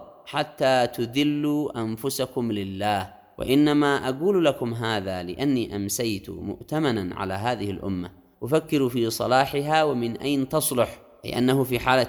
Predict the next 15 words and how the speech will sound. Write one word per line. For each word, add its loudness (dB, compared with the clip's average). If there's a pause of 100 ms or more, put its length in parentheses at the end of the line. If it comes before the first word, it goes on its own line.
(140)
تفكير 2
دائمًا 2 (300)
أن، 0 (300)
أن 6
ينظر 6
ما 4
هي 4
الأشياء 0
التي -2
من 0
خلالها 0
يصلح 0
نفسه -2
ويصلح -2
الناس -4